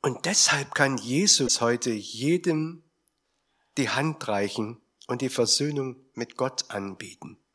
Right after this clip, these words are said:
Und deshalb verkündigen wir auch im Abendmahl den Tod und die Auferstehung Jesu Christ-, Jesu Christi.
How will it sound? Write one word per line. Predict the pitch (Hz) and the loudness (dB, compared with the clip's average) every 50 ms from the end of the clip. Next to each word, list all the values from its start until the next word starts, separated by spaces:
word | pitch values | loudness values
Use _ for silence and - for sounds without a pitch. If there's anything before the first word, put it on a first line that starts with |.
| _ _ _ _ _ _ _ _ _ _ - - - - - - - - - - _ _ _ | _ _ _ _ _ _ _ _ _ _ -16 -14 -14 -12 -14 -14 -18 -20 -20 -20 _ _ _
Und | - 160 160 | 2 6 8
deshalb | 196 208 202 208 208 202 - | 10 10 12 12 10 8 8
verkündigen | - - 175 170 - - - - 254 247 226 202 165 135 - 113 110 113 | 6 4 4 4 4 6 8 8 8 8 8 6 4 4 4 0 -2 0
wir | 135 131 127 123 - | 2 4 4 4 6
auch | 120 120 - - | 4 2 4 2
im | 123 113 110 | 2 0 0
Abendmahl | - - 120 123 127 - - - 131 120 117 120 117 | -2 0 0 0 0 -2 -4 -4 -2 0 0 0 0
den | 117 117 117 117 117 | 0 -2 -2 -2 -4
Tod | - - 143 139 139 - | -2 -2 0 0 0 0
und | 123 120 | 0 0
die | 113 117 - | 0 0 0
Auferstehung | - 117 120 - - 113 - - - 117 107 107 110 107 | 2 0 0 2 0 0 0 0 0 2 2 2 2 2
Jesu | 101 107 - - 113 | 2 2 2 0 0
Christ-, | 101 - 113 120 117 - - - - | -2 -2 0 0 0 0 -2 -4 -6
Jesu | 120 123 151 139 - 123 107 | 2 4 4 4 4 2 0
Christi. | - - 120 110 - - 110 107 107 | 0 -2 -2 -2 -2 -2 -2 -4 -4